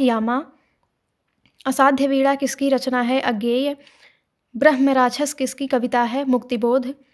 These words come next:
सुकुल की बीबी किसकी रचना है? निराला। तार सप्तक के संपादक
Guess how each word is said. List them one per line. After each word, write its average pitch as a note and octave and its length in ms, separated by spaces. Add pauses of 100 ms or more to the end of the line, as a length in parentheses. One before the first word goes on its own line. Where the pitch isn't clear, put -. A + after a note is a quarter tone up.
(300)
सुकुल D4+ 340
की C4+ 140
बीबी B3+ 280
किसकी C#4 340
रचना B3 360
है? B3 200
निराला। B3 480 (1000)
तार C#4 180
सप्तक D4 420
के C4+ 160
संपादक B3+ 600